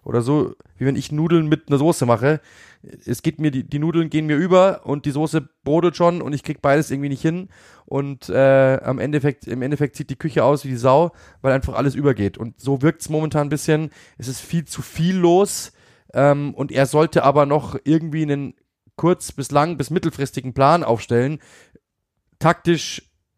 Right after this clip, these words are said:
spielerisch, wie aber auch so von der Struktur des Vereins her,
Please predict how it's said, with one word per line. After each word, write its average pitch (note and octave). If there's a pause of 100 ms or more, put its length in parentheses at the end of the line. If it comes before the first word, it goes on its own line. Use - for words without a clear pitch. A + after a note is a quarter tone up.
(240)
spielerisch, E3+
wie C#3+
aber D3+
auch D3+ (340)
so D#3+
von -
der C#3+
Struktur F#3+
des E3+
Vereins D#3+
her, C3